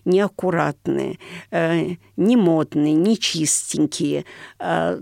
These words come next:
то это переносится на всех. Скажут: "Ну, зря, чего он себе позволяет?"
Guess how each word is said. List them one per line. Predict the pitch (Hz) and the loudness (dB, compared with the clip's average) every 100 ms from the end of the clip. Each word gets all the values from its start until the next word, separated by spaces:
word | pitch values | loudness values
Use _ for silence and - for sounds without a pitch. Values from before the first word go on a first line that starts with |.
| - - | -10 0
то | 277 302 | 0 2
это | 277 262 262 | 0 0 -2
переносится | - 247 262 269 262 254 - 240 | 0 2 4 2 2 -2 -2 0
на | 240 | 0
всех. | - - 220 208 - - - | -2 -4 -4 -6 -16 -20 -14
Скажут: | - - 247 - | -8 -2 0 2
"Ну, | 440 381 | 2 4
зря, | 330 403 349 | 4 4 4
чего | - 302 | 2 4
он | 370 | 4
себе | - 254 277 | 2 0 0
позволяет?" | 254 214 233 185 170 | 0 0 0 0 -2